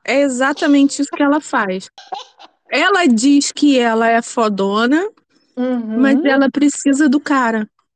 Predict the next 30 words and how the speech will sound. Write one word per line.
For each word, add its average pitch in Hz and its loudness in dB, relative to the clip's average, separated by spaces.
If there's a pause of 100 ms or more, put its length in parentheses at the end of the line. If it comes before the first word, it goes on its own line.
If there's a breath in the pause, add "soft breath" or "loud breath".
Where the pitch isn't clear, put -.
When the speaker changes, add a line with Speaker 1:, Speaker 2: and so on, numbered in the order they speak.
(1000)
Speaker 2:
Olha 240 -10
que 320 0
Speaker 1:
Sem 392 0
o 320 2
cara, 269 0
Speaker 2:
interessante. - -20
Speaker 1:
ela 285 0
não 294 4
é 302 2
nada. 254 0 (680)
Speaker 2:
Uhum. 285 -6 (680)
Speaker 1:
Então, 294 2
por 294 2
mais 294 2
que 359 -2
ela 330 2
seja 269 0 (140)
pica, 262 -2 (1120)
ela 269 0 (220)
não 294 2
pode 302 0
ab-, 339 0
abrir 240 2
mão 220 2
do 208 -4
cara. 170 -10
Ela 220 -2
precisa 262 -4
do 285 0
cara. 220 -6